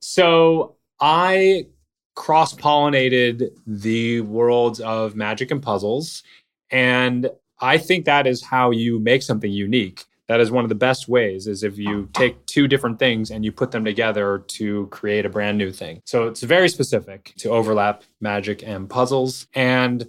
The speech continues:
my signature trick is a card trick. And I did it on my thirtieth birthday. I threw a party for my friends and I thought, "I'm, I'm gonna do a trick and try to blow everyone's minds."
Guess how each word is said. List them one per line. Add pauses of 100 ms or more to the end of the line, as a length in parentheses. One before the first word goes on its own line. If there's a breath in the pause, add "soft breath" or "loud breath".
(140)
my
signature
trick (180)
is
a
card
trick. (100)
And (160)
I
did
it
on
my
thirtieth
birthday.
I (120)
threw
a
party
for
my
friends
and
I
thought,
"I'm,
I'm
gonna
do
a
trick
and
try
to
blow
everyone's
minds."